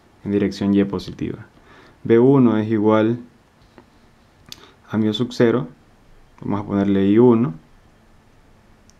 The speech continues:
sobre dos pi R, donde ya sabemos cuánto vale R, de medios, más B dos, como ambos van hacia la derecha, no hay ningún prole-,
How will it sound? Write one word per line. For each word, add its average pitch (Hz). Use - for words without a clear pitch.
sobre 98
dos 101
pi 120
R, 123
donde 98
ya 98
sabemos 101
cuánto 101
vale 110
R, 135
de 98
medios, 113
más 98
B 113
dos, 117
como 107
ambos 131
van 123
hacia 123
la 123
derecha, 127
no 113
hay 107
ningún 110
prole-, 110